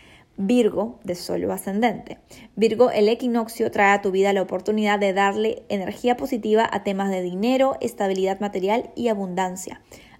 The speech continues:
Abre tu corazón a recibir y decreta tu mantra. Soy merecedor, merecedora de una vida material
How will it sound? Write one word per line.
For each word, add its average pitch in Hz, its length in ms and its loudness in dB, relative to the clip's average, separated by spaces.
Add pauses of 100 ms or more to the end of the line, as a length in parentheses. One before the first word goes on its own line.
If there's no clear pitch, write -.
(120)
Abre 247 280 8
tu 269 100 -4
corazón 208 420 -2
a 190 60 -6
recibir 214 580 -4
y 240 120 -2
decreta 185 400 -4
tu 180 100 -10
mantra. - 420 -12 (420)
Soy 294 360 2
merecedor, 226 680 0
merecedora 196 880 -2 (100)
de 196 200 -2
una 240 280 2
vida 214 240 0
material 190 560 -2